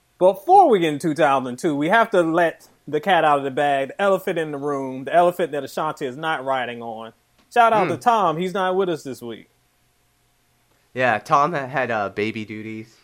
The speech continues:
Speaker 2: He had to cancel out the last minute, but I don't even know if he wanted to be here for, for today. We have a lot to, uh, uncover here when it comes to two thousand and two R and B. Um, Ed, I gotta say, when I was doing these collages,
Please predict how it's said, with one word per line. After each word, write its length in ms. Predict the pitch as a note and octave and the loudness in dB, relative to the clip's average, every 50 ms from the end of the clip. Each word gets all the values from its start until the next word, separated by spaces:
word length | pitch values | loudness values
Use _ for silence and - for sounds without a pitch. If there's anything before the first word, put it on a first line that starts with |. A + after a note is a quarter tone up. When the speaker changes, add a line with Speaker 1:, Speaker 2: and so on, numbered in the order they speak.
| _ | _
Speaker 2:
He 80 | - A#2+ | -14 -12
had 200 | A2 G#2+ G#2+ - | -10 -10 -12 -12
to 320 | - A#2 A2+ A2 G#2+ G#2+ - _ _ - - - - _ _ _ | -12 -10 -8 -6 -6 -8 -8 _ _ -20 -20 -20 -20 _ _ _
cancel 440 | - - E3+ D3+ D#3 D#3 D#3+ D#3 | 0 4 4 4 4 4 2 4
out 180 | D3+ D3+ D3+ D3+ | 4 4 4 2
the 80 | - D3+ | 0 4
last 300 | D3+ D3 C#3 C#3 - D3+ | 6 6 6 4 2 -2
minute, 360 | D3+ D3+ D#3 E3+ E3 - - | -4 -2 -2 -2 -4 -4 -4
but 380 | D3+ D3 C#3+ C#3+ - - _ _ _ _ _ | 0 0 0 0 0 -6 _ _ _ _ _
I 80 | - E3 | 0 0
don't 180 | E3+ E3+ E3+ F3 | 2 2 0 -2
even 160 | F3 D#3+ D#3+ | -4 -2 -2
know 80 | D3+ | -2
if 80 | D3 D3 | -4 -4
he 80 | D#3 E3 | -6 -6
wanted 260 | D3 D3 C#3+ C#3 C3+ | -4 -4 -4 -4 -6
to 60 | C#3 | -10
be 160 | B2 C3 C3 B2 | -12 -12 -10 -8
here 160 | B2+ A#2 A2+ | -8 -8 -8
for, 240 | - - A#2 A2+ - | -10 -10 -10 -10 -10
for 180 | - - B2+ | -12 -16 -16
today. 320 | B2 - C3 A2 A2 G#2+ G#2 | -14 -12 -12 -10 -10 -10 -10
We 140 | G#2 A2 | -12 -8
have 260 | A2 A#2 A2+ A2 G2 - _ | -6 -4 -4 -6 -6 -10 _
a 80 | - A2 | -14 -10
lot 360 | A2 A2+ A2+ A2 G#2+ G#2+ - - - | -4 -2 0 0 0 -2 -8 -14 -14
to, 160 | B2 A#2 A2+ | -12 -10 -8
uh, 260 | A2 G#2+ G#2 G#2 G#2 - _ _ _ _ _ _ - | -8 -6 -4 -6 -6 -8 _ _ _ _ _ _ -6
uncover 600 | - C#3 C3+ - - - C3+ B2+ A2+ B2 A#2+ A#2 | -6 -6 -6 -4 0 0 0 0 0 -4 -6 -6
here 420 | A2+ B2 A#2+ A2+ A#2 B2 C#3 D3 C#3+ | -6 -6 -4 -2 -2 -2 -4 -6 -8
when 140 | B2+ A#2 A2 | -10 -10 -10
it 80 | A2 - | -10 -12
comes 240 | - B2+ A#2 A2+ - | -12 -12 -12 -12 -16
to 80 | - G#2+ | -20 -20
two 200 | - - C#3 B2+ | -20 -18 -18 -12
thousand 420 | B2+ A#2 A#2 A2+ A#2 A#2 A#2+ A#2 A#2 | -8 -4 -4 -4 -4 -4 -8 -10 -12
and 160 | G#2+ G#2 A2 | -12 -14 -16
two 440 | - - - B2+ B2 A#2+ A#2+ A#2 A#2 _ _ _ _ _ _ _ _ _ _ _ _ _ _ _ - | -20 -18 -14 -12 -12 -12 -12 -14 -16 _ _ _ _ _ _ _ _ _ _ _ _ _ _ _ -2
R 300 | C3 B2 B2 A#2+ A2+ - | 2 2 2 2 2 -2
and 300 | - B2 A#2 A2+ A#2+ A#2+ | -6 -10 -10 -10 -12 -12
B. 340 | B2 B2+ C#3 D#3 F3 G3 - _ _ _ - - | -10 -10 -10 -10 -12 -14 -16 _ _ _ -10 -4
Um, 600 | B2 B2 A#2+ A#2+ A#2 A2+ A2+ A2 G#2+ G#2+ G2+ - _ _ _ _ _ - | 0 2 2 4 4 4 2 2 0 -4 -8 -14 _ _ _ _ _ -2
Ed, 220 | C#3+ D3+ C#3 C3+ - | 2 2 2 2 2
I 100 | C3 E3 | 0 0
gotta 180 | F3+ G#3+ D#3+ C3+ | 2 2 0 0
say, 220 | - - D#3 D3 C3 | -2 -2 -2 -2 0
when 140 | A#2+ A#2+ | -2 -2
I 80 | A#2+ D3 | -2 0
was 200 | F#3 G3 D#3+ - | 0 -2 -4 -6
doing 260 | - C#3 C#3 C#3 C3+ B2+ | -8 -6 -6 -4 -4 -6
these 200 | B2 B2+ B2 B2+ | -6 -8 -10 -10
collages, 800 | - - A#2+ G#2+ G#2 G#2 G#2+ A#2+ C3+ B2+ B2 C3 B2+ C3 C3 - | -14 -16 -12 -6 -2 -2 0 0 -2 -4 -6 -8 -8 -8 -12 -18